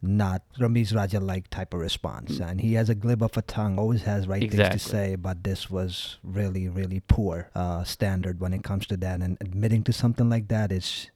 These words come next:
Speaker 1: just feels like a cheat to me.
Speaker 2: Not only that, it feels like we're scared of Australia. 'Cause it's like, Oh, well, we lost two players, so now we're scared. Oh, we, we're gonna lose, so le-,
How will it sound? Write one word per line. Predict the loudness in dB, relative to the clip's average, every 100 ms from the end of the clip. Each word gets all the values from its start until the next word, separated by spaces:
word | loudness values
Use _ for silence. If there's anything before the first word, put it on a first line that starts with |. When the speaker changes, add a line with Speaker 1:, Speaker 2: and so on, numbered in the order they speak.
| -6
Speaker 1:
just | -4 -4 2
feels | 2 4
like | 0
a | -2
cheat | 0 0 0
to | -4
me. | -6 -8 -4
Speaker 2:
Not | 0 2 2
only | 0 -2 -2
that, | 0 -2
it | -2
feels | 0 0 2
like | 0 2
we're | 2 2
scared | 2 0 2
of | 0
Australia. | -2 -2 -2 0 -2 -4 _ _ _
'Cause | 0 2
it's | 2
like, | 2 2
Oh, | 2 4 6
well, | 6
we | 6 4
lost | 4 2 2
two | -2
players, | 0 0 2 2
so | 2
now | 4 4
we're | 2
scared. | -2 -4 -4 -4 -10 -2
Oh, | 2 2 0 -2
we, | 0 2
we're | 4 4
gonna | 4 4
lose, | 2 2 0
so | -2
le-, | 0 -2